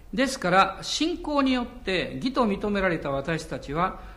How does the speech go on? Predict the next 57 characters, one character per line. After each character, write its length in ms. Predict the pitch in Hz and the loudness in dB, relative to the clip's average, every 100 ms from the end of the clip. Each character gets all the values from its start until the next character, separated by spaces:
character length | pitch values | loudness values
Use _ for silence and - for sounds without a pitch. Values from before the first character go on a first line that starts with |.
| - | -6
私 360 | 180 196 285 285 | -4 0 0 0
た 120 | 226 | -4
ち 100 | 214 | -2
の 200 | 202 190 | -2 -2
主 340 | - 277 311 | -4 -2 -2
イ 120 | 262 311 | 0 0
エ 100 | 269 | -2
ス・ 100 | - | -6
キ 80 | 208 | -6
リ 120 | 202 | -4
ス 80 | - | -4
ト 100 | 170 | -2
に 100 | 151 | -2
よ 120 | 143 | -4
っ 20 | |
て 500 | - 208 214 - - - | -4 -4 -4 -6 -16 -20
神 380 | - 339 381 320 | -8 -4 -4 -4
と 120 | - | -4
の 160 | 190 170 | -4 -2
平 260 | 202 277 165 | -4 -4 -4
和 180 | 123 | -4
を 260 | 147 247 - | -2 -2 -4
持 100 | 139 | -8
っ 40 | 123 | -10
て 200 | - 117 | -12 -16
い 60 | |
ま 120 | - - | -14 -16
す。」 180 | - - - - - | -16 -16 -20 -18 -12
神 360 | - 339 320 | -6 -6 -6
と 140 | - 240 | -6 -6
の 140 | 220 | -6
平 220 | 202 208 | -4 -4
和 120 | 160 | -6
で 100 | - - | -8 -12
す。 160 | - - - - - - - - - - - - - - - - - | -14 -16 -18 -18 -20 -20 -20 -20 -20 -20 -20 -20 -20 -20 -18 -4 4
皆 140 | 233 | 4
さ 140 | 226 | 6
ん 40 | 190 | 4
も 80 | 175 | 4
覚 140 | 208 | 2
え 20 | |
て 80 | 208 | 0
い 40 | |
ら 80 | 208 | -2
っ 20 | |
し 80 | 196 | 0
ゃ 60 | 214 | -2
る 60 | |
で 100 | 190 | -2
し 80 | 175 | 0
ょ 60 | 170 | 2
う。 40 | |
イ 60 | 170 | 2
エ 60 | |
ス 80 | 196 | 0
様 260 | 202 185 180 | 0 2 2
を 240 | 165 - | 2 -2